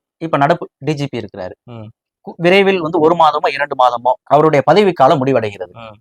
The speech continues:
Speaker 1: இவருடைய பதவிக்காலம் ஒருவேளை மேலும் ஓராண்டுக்கு நீட்டிக்கப்பட்டா,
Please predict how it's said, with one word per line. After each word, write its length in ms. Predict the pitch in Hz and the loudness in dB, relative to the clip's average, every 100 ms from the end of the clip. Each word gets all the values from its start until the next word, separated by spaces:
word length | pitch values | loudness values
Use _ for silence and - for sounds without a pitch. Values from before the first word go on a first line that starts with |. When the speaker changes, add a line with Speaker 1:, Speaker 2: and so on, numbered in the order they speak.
| _ | _
Speaker 1:
இவருடைய 380 | 175 214 208 185 | 0 2 4 2
பதவிக்காலம் 720 | - 190 262 247 196 190 226 | 2 4 4 2 2 2 2
ஒருவேளை 580 | 170 190 190 175 170 247 | 4 6 6 4 2 -2
மேலும் 380 | - 175 269 294 | 0 4 6 6
ஓராண்டுக்கு 480 | 214 220 214 226 - | 4 4 4 2 0
நீட்டிக்கப்பட்டா, 800 | 196 214 202 175 131 - 123 185 | -2 -2 -2 0 0 2 4 4